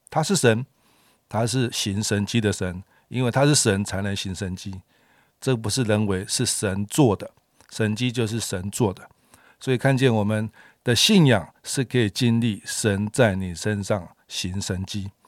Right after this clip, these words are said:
我想今天是除夕夜，有什么事交给神，神会在你今天晚上或者在今年来行神迹。愿神迹你自己经历，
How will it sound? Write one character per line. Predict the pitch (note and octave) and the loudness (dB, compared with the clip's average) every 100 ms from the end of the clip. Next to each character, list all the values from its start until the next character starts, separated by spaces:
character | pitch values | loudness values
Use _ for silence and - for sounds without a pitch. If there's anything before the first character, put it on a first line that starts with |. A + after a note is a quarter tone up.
| _ - - _ | _ -20 -20 _
我 | - | -10
想 | A2 G#2 | -4 -4
今 | G2+ A#2 | -2 -2
天 | A2+ | -2
是 | A2 A#2+ G#2+ G2+ - _ _ _ _ | -2 -4 -4 -8 -14 _ _ _ _
除 | - G2+ | -10 -6
夕 | G#2 G#2 | -2 0
夜， | G#2 F2 _ _ _ _ _ _ _ _ | -2 -4 _ _ _ _ _ _ _ _
有 | F#2 | -8
什 | G#2 F#2+ | -6 -4
么 | G#2 | -4
事 | - A#2+ G2 _ _ _ _ _ _ _ _ _ | -4 -6 -6 _ _ _ _ _ _ _ _ _
交 | - G#2+ | -6 -4
给 | G2 | -4
神， | F2 E2+ F#2+ _ _ _ _ - | -6 -8 -10 _ _ _ _ -18
神 | - F#2+ F#2+ | -12 -8 -4
会 | G#2+ G2+ | -2 -2
在 | - G#2+ F#2 F2+ _ _ - | 0 0 -2 -12 _ _ -12
你 | F#2 F2 _ _ - _ - | -10 -10 _ _ -20 _ -14
今 | - | -6
天 | G2 G#2 | -2 -2
晚 | F#2+ E2+ | -2 -2
上 | A2 F#2+ E2 _ _ | -2 -2 -6 _ _
或 | - G2 | -10 -8
者 | E2+ | -8
在 | E2+ G2 | -8 -10
今 | - A2 G#2+ | -6 -4 -2
年 | G2+ F2 F2 _ _ _ _ _ _ | -2 -6 -14 _ _ _ _ _ _
来 | - F#2 | -12 -10
行 | - F2 | -10 -10
神 | F2+ - F2 | -10 -8 -8
迹。 | F#2+ F2+ F#2+ _ _ _ - | -10 -14 -16 _ _ _ -2
愿 | B2+ A2 | -2 0
神 | - G#2 G#2+ | -2 -2 -2
迹 | G#2 A#2 A#2+ - _ | -4 -6 -6 -12 _
你 | F#2+ F2 | -12 -10
自 | - D#3+ | -4 -4
己 | - F#2 | -4 -6
经 | - G#2 | -2 -2
历， | G2+ | -4